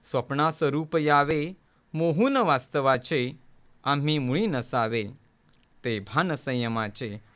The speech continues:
आम्हा मुळी नसावे, ते भान संयमाचे. कवितेचं नाव आहे कातरवेळी, षडाक्षरी आहे.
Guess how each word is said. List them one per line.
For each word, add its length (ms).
आम्हा 360
मुळी 280
नसावे, 560
ते 180
भान 300
संयमाचे. 760
कवितेचं 460
नाव 180
आहे 340
कातरवेळी, 600
षडाक्षरी 540
आहे. 280